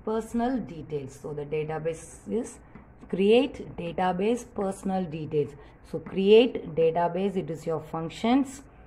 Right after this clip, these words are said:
that is your inbuilt function. Okay, va? So that is your keywords. This the personal details, it's your database name. After entering this, you will be having this message, that is query okay, one row affected message will be displayed.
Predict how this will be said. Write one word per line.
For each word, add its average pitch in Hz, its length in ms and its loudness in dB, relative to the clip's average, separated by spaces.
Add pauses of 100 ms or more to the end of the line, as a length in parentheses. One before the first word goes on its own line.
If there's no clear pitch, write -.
(160)
that 175 180 2
is 175 140 -2
your 180 220 4
inbuilt 226 520 6
function. 147 400 -6
Okay, 170 160 -6
va? 202 220 0 (380)
So 185 140 -4 (100)
that 180 140 -4
is 175 60 -2
your 220 100 6
keywords. 196 560 0 (280)
This 175 200 -8
the 160 100 -14
personal 208 500 -2
details, 196 440 -2
it's 180 240 -8
your 233 260 0
database 156 800 0
name. 165 200 -6 (280)
After 180 340 -2
entering 208 640 0
this, 262 300 0 (280)
you 170 100 -4
will 170 140 -4
be 196 140 0
having 185 400 0
this 180 220 -10
message, 190 440 -2
that 175 160 0
is 151 100 -4
query 180 320 -4
okay, 185 420 0
one 156 360 -4
row 180 160 -2
affected 175 440 -6
message 160 680 -8
will 160 100 -10
be 165 140 -4
displayed. 165 460 -4